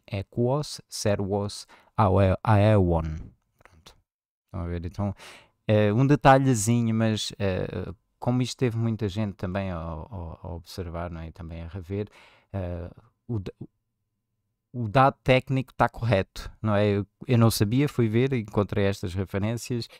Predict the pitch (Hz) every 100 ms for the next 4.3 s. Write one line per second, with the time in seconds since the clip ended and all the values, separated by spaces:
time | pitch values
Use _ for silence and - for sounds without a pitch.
0 | _ - 113 104 104 104 104 - 104 -
1 | 110 101 101 104 - 107 - 107 107 110
2 | - - - 120 120 120 - - 120 120
3 | - 98 90 90 90 92 _ 110 - 82
4 | 78 - 82